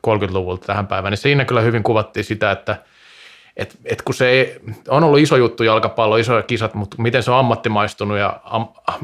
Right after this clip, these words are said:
kuinka ammattilaisia pelaajia, esimerkiksi jotain, jotain tota Argentiinan pelaajia, kahdeksankymmentäkuusi ruokailutottumuksia ja muita, kun käytiin läpi, niin ei se niinku, ja sit, sit semmonenkin pointti, että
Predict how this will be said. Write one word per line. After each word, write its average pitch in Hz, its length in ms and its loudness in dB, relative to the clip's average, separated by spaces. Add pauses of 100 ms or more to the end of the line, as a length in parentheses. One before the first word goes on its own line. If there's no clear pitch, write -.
(160)
kuinka 113 260 2
ammattilaisia 107 480 -2
pelaajia, 104 420 0
esimerkiksi 104 340 -4
jotain, 104 220 0 (600)
jotain 104 320 2
tota 104 340 0 (140)
Argentiinan 104 580 -2
pelaajia, 98 480 0 (180)
kahdeksankymmentäkuusi 101 640 -2 (160)
ruokailutottumuksia 104 880 0
ja 104 40 2
muita, 104 300 0
kun 101 120 -2
käytiin 110 300 0
läpi, 113 260 0
niin 104 140 0
ei 113 80 0
se 110 80 -2
niinku, 110 360 -2
ja 113 100 0
sit, - 400 -8
sit 120 180 -2
semmonenkin 113 500 0
pointti, 123 300 2
että - 180 -4